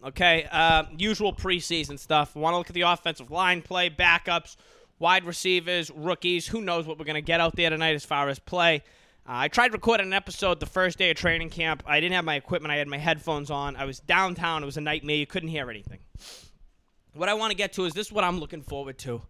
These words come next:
for the Patriots this season. Biggest acquisition this entire offseason is Bill O'Brien. Okay, and I've said it before. I think when the Belichick era ends, which hopefully isn't for another few hundred years, okay?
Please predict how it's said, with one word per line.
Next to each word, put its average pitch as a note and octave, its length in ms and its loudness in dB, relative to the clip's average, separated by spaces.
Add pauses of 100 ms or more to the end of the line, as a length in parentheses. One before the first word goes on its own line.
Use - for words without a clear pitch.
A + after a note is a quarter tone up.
(680)
for C#3+ 100 -12
the C3+ 80 -10
Patriots - 600 -10 (120)
this B2 180 -6
season. A2 380 -8 (440)
Biggest B3+ 320 6
acquisition F#3+ 640 2
this D#3+ 160 -2
entire E3 460 -2
offseason D3 640 -4 (260)
is D3 160 -4
Bill D3 240 -2
O'Brien. A2 500 -2 (520)
Okay, E3+ 180 2
and E3+ 80 2
I've D#3 120 -2
said G#3 180 4
it G#3 60 0
before. F#3+ 320 0
I F3+ 80 6
think F#3+ 200 -2
when F#3+ 120 2
the E3+ 80 0
Belichick G3 640 4 (120)
era F3 540 4 (680)
ends, D3+ 560 0
which - 240 -14
hopefully E3+ 400 0
isn't D#3 160 0
for D3+ 120 -2
another D3+ 220 -2
few D#3+ 300 0
hundred C#3 360 -4
years, B2 540 -4
okay? D3+ 400 0